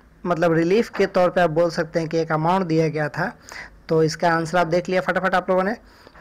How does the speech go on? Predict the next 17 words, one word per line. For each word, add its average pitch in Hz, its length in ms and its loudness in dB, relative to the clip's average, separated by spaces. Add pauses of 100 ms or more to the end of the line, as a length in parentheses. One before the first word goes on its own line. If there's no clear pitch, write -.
(100)
तो 165 80 2
क्वेश्चन 170 300 2
नंबर 185 160 0
छब्बीस 185 460 -2
का 180 160 0
जो 160 120 2
आंसर 165 340 0
होगा 165 260 0 (500)
वो 165 140 0 (120)
ऑप्शन 160 300 -4
नंबर 160 200 -2
बी, 156 340 -4
दो 139 180 -4
सौ 160 160 -6
पचास 175 600 -4
मिलियन 151 480 -4
डॉलर। 135 420 -10